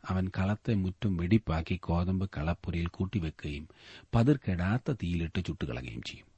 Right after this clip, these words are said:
ഈ ശക്തമായ ഭാഷയാണ് കഠിനമായി തോന്നുന്നത്. ക്രിസ്തു വളരെ ശക്തവും മഹത്വകരവുമായ രാജ്യം സ്ഥാപിക്കുമെന്ന് തന്നെയാണ് യോഹന്നാൻ പ്രതീക്ഷിച്ചിരിക്കുന്നത്. എന്നാൽ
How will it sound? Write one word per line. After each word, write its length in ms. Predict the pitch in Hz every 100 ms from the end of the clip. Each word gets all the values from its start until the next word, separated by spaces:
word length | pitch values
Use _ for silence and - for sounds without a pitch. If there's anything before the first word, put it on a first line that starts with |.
| _ _ _ _ _ -
ഈ 100 | 185
ശക്തമായ 720 | 190 151 - - 170 139 135 135
ഭാഷയാണ് 800 | 101 104 - 87 80 82 92 73 _ _ - - - _ _ -
കഠിനമായി 460 | - 95 95 85 69
തോന്നുന്നത്. 320 | - - - - -
ക്രിസ്തു 240 | 160 -
വളരെ 320 | 165 123 135 143
ശക്തവും 640 | - - - 127 127 123
മഹത്വകരവുമായ 1080 | 90 113 - - 120 107 107 107 101 101 101
രാജ്യം 400 | 85 87 98 95
സ്ഥാപിക്കുമെന്ന് 920 | - 80 85 98 - 92 82 85 85
തന്നെയാണ് 440 | 82 90 80 80
യോഹന്നാൻ 460 | 82 80 - 85 82
പ്രതീക്ഷിച്ചിരിക്കുന്നത്. 1080 | 87 95 - 101 - 78 - 53 - - - - - - _ -
എന്നാൽ 280 | 151 135